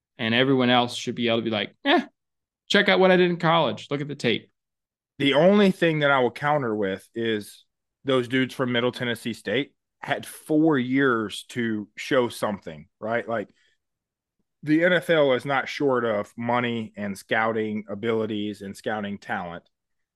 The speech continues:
Speaker 2: They can go look at every reputable school that's in the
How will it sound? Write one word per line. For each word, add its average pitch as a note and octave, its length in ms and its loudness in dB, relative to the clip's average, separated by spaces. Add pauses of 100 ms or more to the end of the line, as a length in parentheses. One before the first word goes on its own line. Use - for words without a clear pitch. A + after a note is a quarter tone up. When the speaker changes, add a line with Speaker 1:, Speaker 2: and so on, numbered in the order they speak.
Speaker 2:
They C3 280 2
can D3 240 -4
go C3+ 200 2
look B2 280 -2
at A2+ 240 -2
every A#2 580 -4 (400)
reputable A#2 680 -4
school A2 420 -6
that's G2+ 240 -6
in G#2 180 -6
the F#2 220 -8